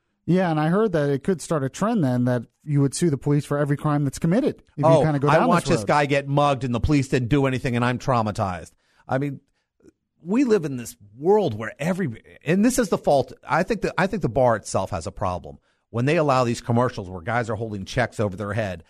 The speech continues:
Speaker 2: "I got a half a million dollars," and the guy looks fine. It makes it look like everyone's getting checks for not being hurt. You know,
Speaker 1: Mm-hmm.
Speaker 2: when you sue somebody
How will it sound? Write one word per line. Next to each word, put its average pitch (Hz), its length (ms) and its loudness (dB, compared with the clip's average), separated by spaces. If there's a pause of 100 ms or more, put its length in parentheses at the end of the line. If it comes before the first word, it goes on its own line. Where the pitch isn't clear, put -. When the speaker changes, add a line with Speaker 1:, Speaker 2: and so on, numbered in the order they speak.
(140)
Speaker 2:
"I 220 140 0
got 156 180 0
a 143 40 -4
half 156 280 -2
a 156 40 -14
million 143 360 -2
dollars," 131 440 0
and 113 100 -6
the 117 40 -6
guy 135 180 -2
looks 120 260 -8
fine. 101 380 -6
It 104 120 -12
makes 139 240 -8
it 127 80 -8
look 135 220 -6
like 110 200 -4 (240)
everyone's 151 440 0
getting 123 320 -2
checks 117 420 -4
for 110 160 -8
not 110 280 -6
being 95 200 -10
hurt. - 300 -14 (520)
You 127 120 -2
know, 113 180 0
Speaker 1:
Mm-hmm. 123 120 -6
Speaker 2:
when 202 200 2
you 226 140 -2
sue 156 240 -2
somebody 104 560 -2